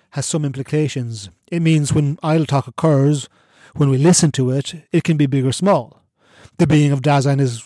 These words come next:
characterized by everydayness and idle talk, regardless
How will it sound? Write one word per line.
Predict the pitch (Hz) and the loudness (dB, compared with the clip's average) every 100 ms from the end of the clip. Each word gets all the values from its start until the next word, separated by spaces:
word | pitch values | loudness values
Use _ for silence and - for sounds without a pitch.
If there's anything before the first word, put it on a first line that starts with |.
| _ | _
characterized | - 147 139 - 139 127 | -4 -2 0 0 2 2
by | 123 135 131 120 - - - | 0 0 0 -2 -8 -18 -2
everydayness | 160 135 143 151 156 139 139 135 156 | -2 0 -2 0 -2 -2 -6 -6 -4
and | 135 131 117 _ _ _ _ _ _ | -4 -4 -10 _ _ _ _ _ _
idle | 147 139 135 | -2 -2 -2
talk, | - 127 139 - - _ | -2 -2 -2 -4 -20 _
regardless | - 143 143 156 160 135 127 - - | -2 2 4 6 4 4 0 -4 -10